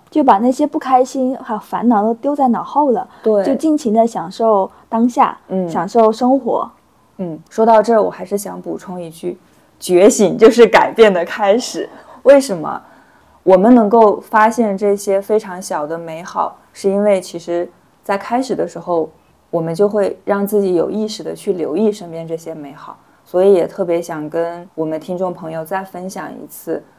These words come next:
Speaker 2: 大家不妨让自己铭记、注意留意身边的美好，自己才会不经意间被治愈，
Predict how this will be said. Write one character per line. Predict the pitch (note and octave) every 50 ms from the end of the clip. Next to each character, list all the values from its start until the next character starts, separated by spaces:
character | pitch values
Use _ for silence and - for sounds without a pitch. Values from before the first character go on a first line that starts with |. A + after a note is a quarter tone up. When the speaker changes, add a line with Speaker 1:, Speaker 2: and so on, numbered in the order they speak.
| _ _ _ _
Speaker 2:
大 | A3 G3+
家 | G#3 G#3+ G3+
不 | G3+ A3 A3
妨 | A3 G3+ E3 D#3+ D#3+ E3 E3 - _ _ _
让 | - - - G3+ G#3
自 | G#3+ A3 G#3
己 | F#3 D#3+ D3+
铭 | D3+ D3+ D3 C#3+ D3 D#3
记、 | D3+ - G3+ F#3+ E3 - - _ _ _ _ _ _ _
注 | - G#3+ G3+ G3
意 | G3 F#3 F#3+
留 | E3 D#3 D3 D3 D#3
意 | F3+ F3+ F3
身 | F3+ - F#3 F3 F3
边 | F3+ F3+ F3+ F3+
的 | F3
美 | D#3 D3 D3+ D#3 D#3+
好， | D#3+ - E3 - - _ _ _ _ _ _ _ _ _ _
自 | - - F#3
己 | E3 E3 D#3
才 | D#3 - D#3 D#3
会 | - F3
不 | E3+ - E3+
经 | E3 E3 - E3 D#3+
意 | D#3+
间 | D3+ - D#3 D3+ D3+
被 | D#3 D3+
治 | D3+ - - E3 D3
愈， | C#3+ C#3 B2+ A#2 -